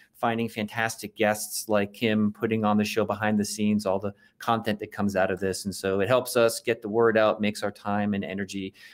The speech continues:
uh, that much more worthwhile to the community if you could share these links and share and like wherever you have these things. And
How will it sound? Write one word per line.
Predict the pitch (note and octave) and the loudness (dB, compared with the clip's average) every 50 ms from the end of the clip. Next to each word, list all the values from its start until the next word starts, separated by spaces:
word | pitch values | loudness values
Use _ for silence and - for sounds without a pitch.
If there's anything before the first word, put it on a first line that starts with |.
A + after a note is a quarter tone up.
| _ _ | _ _
uh, | F#2 F#2+ F#2 F2+ F2+ F2+ | 2 2 4 4 2 4
that | - C3 C3 C#3 | 2 2 4 4
much | A#2+ A#2+ - - | 2 0 0 0
more | A#2 A2+ A2+ | 0 0 0
worthwhile | G#2 G#2 A2+ A2+ A2 - G#2 G2+ G2+ G2+ G2+ G#2 | 2 2 2 2 4 4 6 6 6 6 4 2
to | G#2 - | 0 -6
the | F#2 F#2+ - | -12 -14 -14
community | - - G2 G2+ F#2+ G2 F#2+ F#2+ F#2 | -10 -6 -4 -4 -4 -4 -6 -6 -6
if | F#2 - - F#2+ | -6 -6 -8 -16
you | F#2+ | -18
could | - F#2+ - | -18 -12 -10
share | - - G#2+ G#2+ G#2+ | -4 -2 0 0 0
these | F#2 G#2 G2+ G2 F#2+ | 0 -2 -4 -4 -4
links | F#2 F#2 F#2 F2+ F2+ - - - - | -6 -8 -8 -8 -8 -8 -10 -8 -10
and | D#2+ D#2 E2 D#2+ | -12 -14 -12 -12
share | - - - G2 F#2+ G2 F#2+ | -12 -6 -2 0 0 0 0
and | F#2 F#2+ | 0 0
like | F#2 E2+ E2+ E2+ _ | -2 -2 -2 -4 _
wherever | F2 E2+ E2+ E2+ E2+ | -4 -4 -4 -4 -6
you | E2 E2+ E2+ E2 | -10 -12 -12 -10
have | - F2 E2+ E2+ D#2+ | -6 -4 -4 -4 -6
these | D#2+ D#2+ - - | -10 -14 -14 -12
things. | - E2+ F2 F2+ - F2 | -12 -10 -10 -10 -10 -8
And | E2+ E2+ E2+ | -8 -8 -8